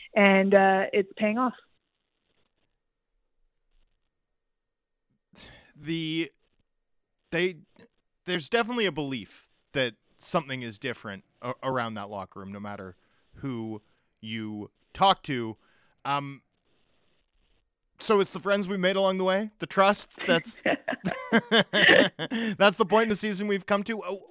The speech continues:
Speaker 2: uh, how do you, how do we square,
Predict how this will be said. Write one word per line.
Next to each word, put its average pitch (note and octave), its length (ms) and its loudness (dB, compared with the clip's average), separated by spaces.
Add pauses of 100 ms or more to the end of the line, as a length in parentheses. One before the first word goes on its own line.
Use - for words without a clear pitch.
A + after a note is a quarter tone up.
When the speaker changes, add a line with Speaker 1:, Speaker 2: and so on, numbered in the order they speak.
(680)
Speaker 2:
uh, F#3+ 100 -8 (960)
how C4 180 4
do C#4+ 80 0
you, D4 140 -2
how B3 160 4
do E4 80 0
we E4+ 120 0
square, G2+ 640 -6